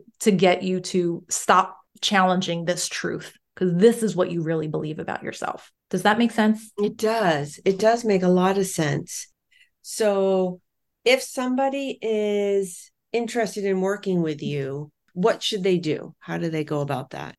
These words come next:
Speaker 1: The easiest place to connect with me is on Instagram at Level Up Life and Co, and just have a conversation. I am so easy breezy. You can drop into my D Ms. I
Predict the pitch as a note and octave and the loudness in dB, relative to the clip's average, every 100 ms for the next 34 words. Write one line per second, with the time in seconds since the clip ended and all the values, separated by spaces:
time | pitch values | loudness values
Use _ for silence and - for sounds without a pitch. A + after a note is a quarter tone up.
0 | - G#3 G3 G#3+ C4 D4+ D4 - F#3+ F#3 | -6 -4 0 0 2 0 0 0 0 0
1 | - F#3 F3+ G3+ F3 E3 - E3+ F3 E3 | -2 -4 -2 0 0 0 -4 -4 -2 -2
2 | F#3 F#3 F#3 F3+ F3+ - F#3 F3 E3 E3+ | -4 -2 2 2 0 -4 -6 -2 -2 -4
3 | E3 F#3 - F#3 E3 D#3+ F3+ C4 _ _ | -2 -2 -2 -4 -4 -4 -4 -6 _ _
4 | - F#3 F3 F#3+ - - F3 E3+ F#3 E3+ | -4 -2 0 -2 -8 -2 0 2 2 2
5 | E3 - F#3 E3+ E3 F3+ - - F3 F3 | -2 -4 -4 -2 -2 -4 -8 -6 -4 -4
6 | E3 - - E3+ D#3 A3 D#4+ _ A3+ A#3 | -6 -14 -4 -2 0 -2 -2 _ 2 2
7 | A3+ - _ A#3+ B3+ C4+ C4 - - - | 0 -4 _ -4 2 2 2 0 -6 -4
8 | A#3+ A3+ F#3+ E3 E3 E3+ - _ _ _ | -2 0 0 -2 -2 -6 -10 _ _ _
9 | - F3+ F3 E3+ - F#3 F3 F#3 G3 G3 | -2 0 0 -2 -2 2 4 6 4 2
10 | G3 F#3 F#3 E3 D#3+ D3+ E3+ D#3+ _ F3+ | 0 2 2 0 0 -2 -6 -10 _ 0
11 | F3 E3 D#3 - E3+ F3 F#3+ F#3 F3+ F3+ | 2 2 0 0 2 4 4 4 4 2
12 | F3+ E3+ E3 E3 E3 - E3 D#3 D#3+ | 0 0 0 -2 -4 -4 -6 -4 -8